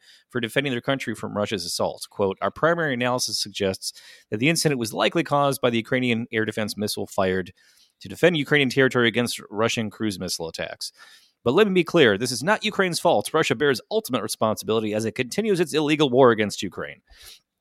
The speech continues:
Like, really? That's kinda like, y-, well, um, yeah, bin Laden crashed those planes into the Twin Towers, but it's totally Iraq's fault.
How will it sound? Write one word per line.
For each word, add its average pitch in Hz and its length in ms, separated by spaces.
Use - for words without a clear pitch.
Like, 113 160
really? 262 280
That's 240 180
kinda 233 200
like, 190 260
y-, 196 180
well, 151 340
um, 117 420
yeah, 143 340
bin 127 220
Laden 151 300
crashed 143 320
those 120 220
planes 135 300
into 117 100
the 110 80
Twin 104 260
Towers, 123 360
but 113 120
it's 107 220
totally 196 380
Iraq's 135 400
fault. - 380